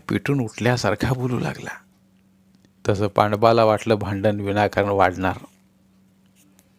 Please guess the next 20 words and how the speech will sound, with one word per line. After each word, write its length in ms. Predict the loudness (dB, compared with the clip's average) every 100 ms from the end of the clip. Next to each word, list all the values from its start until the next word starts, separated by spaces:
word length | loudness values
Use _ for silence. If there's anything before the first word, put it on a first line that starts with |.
| _ _ _ -20 _ -6
भीम्या 420 | -2 2 4 4
मारामारी 560 | 4 4 6 6 4 2
करणार 460 | 2 0 2 0 -2 -12 -8
हे 120 | 0
ओळखून 420 | 4 6 6 2 4
पांडवा 400 | 4 4 4 2
त्याची 260 | 2 0
समजूत 360 | 0 0 0 -2
घालीत 340 | -2 -4 -4
म्हणाला, 1400 | -8 -8 -10 -12 -20 _ _ _ _ _ _ _ _ -8 -4 6
"तसं 240 | 6 8 6
म्हणून 260 | 4 0
कसं 300 | 2 2 4
चालेल 380 | 4 2 2 0
भीमराव? 540 | -4 -6 -2 -2 -4 -8 -12 _ _ _ _ _ _ _ _ 4
ती 240 | 6 6
त्यांची 360 | 6 4 4 2
बहीण 280 | 6 6
आहे 180 | 4 0
ना, 440 | -4 -4 -4 -6